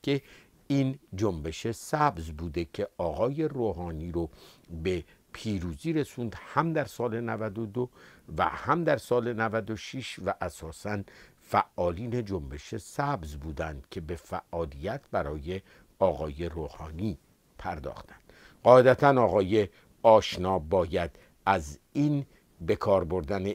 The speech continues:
این کلمهٔ <clears throat> م-، ساخته شده توسط آقای خامنه‌ای و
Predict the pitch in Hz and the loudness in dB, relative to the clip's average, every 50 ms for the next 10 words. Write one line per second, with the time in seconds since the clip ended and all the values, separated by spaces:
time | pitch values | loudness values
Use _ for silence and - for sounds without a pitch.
0 | - _ _ - 147 143 139 135 127 - _ - - 98 98 92 92 85 82 90 | -6 _ _ -2 0 0 0 0 -4 -6 _ -6 -4 -2 -2 -2 -2 -4 -4 -4
1 | 92 95 92 95 95 90 - - - - - _ - _ - - - 220 - - | -4 -2 -2 -2 -2 -2 -4 -10 -20 -20 -20 _ -16 _ -14 -2 2 2 8 10
2 | - 269 233 190 143 - - _ _ _ _ _ _ _ _ _ _ _ _ - | 10 12 12 10 8 6 0 _ _ _ _ _ _ _ _ _ _ _ _ -20
3 | - - - - - - _ - 98 101 113 113 107 107 104 95 - 92 92 95 | -20 -20 -20 -20 -20 -20 _ -6 -2 2 6 6 8 8 6 4 2 0 -2 -2
4 | 80 - - - 120 113 104 - - - 101 - - 95 85 107 113 - 117 101 | -2 -6 2 6 8 8 8 6 2 -2 -4 -2 -2 2 4 4 4 6 4 4
5 | 92 90 - - 101 98 - 107 92 85 73 90 90 85 85 95 - - - - | 4 2 0 0 -2 0 2 2 2 4 4 2 0 0 0 -2 -2 -2 0 2
6 | 95 87 85 87 82 80 85 90 110 104 101 101 | 2 4 4 0 -2 -2 -2 -2 -2 0 0 0